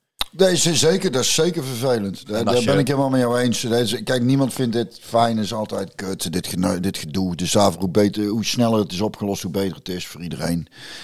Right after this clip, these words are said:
Speaker 1: En zeker, ik snap voor zo'n Vitesse, je, je maakt een schakel in je hoofd. Je bent, je gaat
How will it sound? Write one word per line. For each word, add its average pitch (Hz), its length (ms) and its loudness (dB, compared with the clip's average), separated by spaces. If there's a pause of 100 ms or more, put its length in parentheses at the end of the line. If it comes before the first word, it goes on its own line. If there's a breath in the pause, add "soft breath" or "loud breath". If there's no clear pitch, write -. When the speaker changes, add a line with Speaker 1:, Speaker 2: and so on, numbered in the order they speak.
(140 loud breath)
Speaker 1:
En 107 200 2
zeker, 113 380 6
ik 104 80 0
snap 104 220 4
voor 107 160 2
zo'n 95 140 2
Vitesse, 98 440 -2
je, 98 260 0
je 101 140 -2
maakt 104 280 0
een 95 80 -2
schakel 113 440 2
in 107 80 -2
je 104 60 0
hoofd. 98 400 -4
Je 104 100 -12
bent, 98 380 -6
je 101 140 -8
gaat 98 380 -4